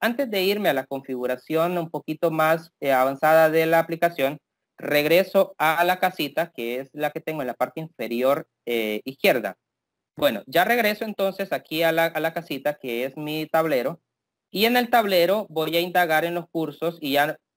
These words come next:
ya puedo notar que de hecho el curso que dice Aula de Recursos Docentes ya tiene, eh, una nube con un cheque. Eso significa que ese curso se me acaba de descargar, o sea, se sincronizó a la aplicación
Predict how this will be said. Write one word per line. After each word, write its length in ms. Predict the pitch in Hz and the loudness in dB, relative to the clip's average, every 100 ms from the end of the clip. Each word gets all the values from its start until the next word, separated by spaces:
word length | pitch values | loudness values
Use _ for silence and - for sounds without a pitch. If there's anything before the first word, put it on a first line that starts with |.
| - | -12
ya 240 | 139 160 | -2 -2
puedo 360 | - 226 277 214 | 0 2 2 2
notar 560 | 165 147 - 120 131 - _ _ _ | 0 -2 0 0 0 -8 _ _ _
que 120 | 156 | 0
de 180 | 143 143 | 2 2
hecho 180 | 165 185 | 2 0
el 100 | 160 | -2
curso 320 | - 165 185 | -2 -4 -2
que 140 | 180 151 | 0 0
dice 460 | 165 180 151 113 | 0 -2 -2 -2
Aula 380 | - 139 156 170 | 2 2 4 4
de 100 | 175 | 4
Recursos 460 | 156 151 151 151 170 | 0 -4 -6 -4 -2
Docentes 600 | 175 165 131 127 170 170 _ _ _ | -2 -2 -4 0 0 -2 _ _ _
ya 260 | 147 151 | 2 2
tiene, 460 | 156 185 165 120 113 | 4 2 2 0 -2
eh, 340 | 131 127 123 120 | -2 -2 -2 0
una 340 | 160 185 190 | 0 2 2
nube 420 | 196 208 170 165 175 | 2 0 2 0 -2
con 220 | 131 131 | -6 -8
un 120 | 156 | -6
cheque. 400 | - 208 - - | -4 -4 -6 -12
Eso 200 | - 175 | -10 -10
significa 560 | 170 185 175 170 185 185 | -8 -6 -6 -6 -4 -4
que 140 | 139 | -4
ese 240 | 139 160 160 | -6 -8 -8
curso 360 | 156 165 175 | -8 -4 -6
se 180 | 160 127 | -4 -4
me 160 | 127 147 | -2 -2
acaba 420 | - 139 147 135 | 2 4 4 2
de 140 | 120 | 0
descargar, 760 | 120 147 - 170 147 123 127 156 _ _ _ - | -2 -2 0 2 2 0 0 -4 _ _ _ -8
o 100 | 135 | 0
sea, 220 | 165 170 | 2 2
se 260 | 165 185 | -2 -8
sincronizó 1500 | 180 - 185 185 - 175 175 160 160 156 - - 214 277 285 _ _ _ _ - | -8 -8 -8 -8 -6 -2 0 0 -4 -10 -12 -4 0 0 -2 _ _ _ _ 0
a 200 | 165 185 | 2 2
la 120 | 185 | 0
aplicación 840 | 180 160 - 139 - 160 170 170 | -4 -8 -8 -8 -6 -6 -6 -10